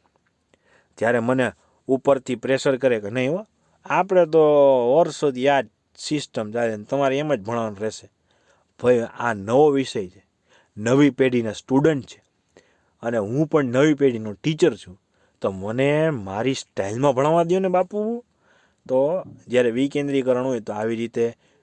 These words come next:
જો હું નિર્ણય લઈ શકું અને એનો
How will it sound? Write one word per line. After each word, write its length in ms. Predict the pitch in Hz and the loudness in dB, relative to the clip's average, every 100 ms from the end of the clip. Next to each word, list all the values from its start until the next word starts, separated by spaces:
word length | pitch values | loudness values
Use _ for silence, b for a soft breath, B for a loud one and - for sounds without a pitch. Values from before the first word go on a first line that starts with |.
| - | -10
જો 140 | 107 | -6
હું 120 | 113 113 | -4 0
નિર્ણય 280 | 127 139 | 2 2
લઈ 160 | 139 165 | 4 2
શકું 340 | - 98 - _ _ _ _ _ _ _ _ | 0 -8 -10 _ _ _ _ _ _ _ _
અને 200 | - 117 | -4 -2
એનો 460 | 127 135 143 175 196 | 0 2 2 0 -2